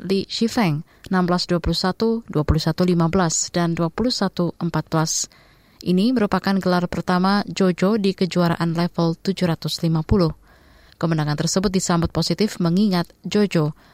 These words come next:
mencatat hasil sangat mengecewakan di Asian Games dan Denmark Open.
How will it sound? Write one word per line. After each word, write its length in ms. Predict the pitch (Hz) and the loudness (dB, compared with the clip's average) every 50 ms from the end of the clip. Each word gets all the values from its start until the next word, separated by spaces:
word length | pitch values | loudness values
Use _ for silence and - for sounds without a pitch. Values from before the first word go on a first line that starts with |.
| _ - | _ -2
mencatat 320 | 175 175 - 185 - 196 190 | -2 0 0 0 -2 -2 -4
hasil 480 | - - 190 180 - - 190 190 185 | -2 -2 -2 -2 0 0 0 0 0
sangat 320 | - 196 180 180 175 - - | 0 0 0 0 0 -2 0
mengecewakan 560 | 175 170 - 180 170 170 170 - 185 180 180 | -2 0 2 2 2 2 2 2 2 2 2
di 80 | 170 - | 2 2
Asian 400 | 170 - - - 175 165 170 160 | 0 0 0 0 0 0 0 2
Games 400 | 175 165 165 170 - - - - | 2 2 2 2 0 -2 -2 0
dan 240 | 156 151 147 147 | 0 0 0 0
Denmark 480 | 147 165 165 165 165 156 151 147 - - - 175 | 0 0 0 2 2 2 0 0 -2 -2 -4 -2
Open. 320 | - - 170 151 147 | 0 2 0 0 0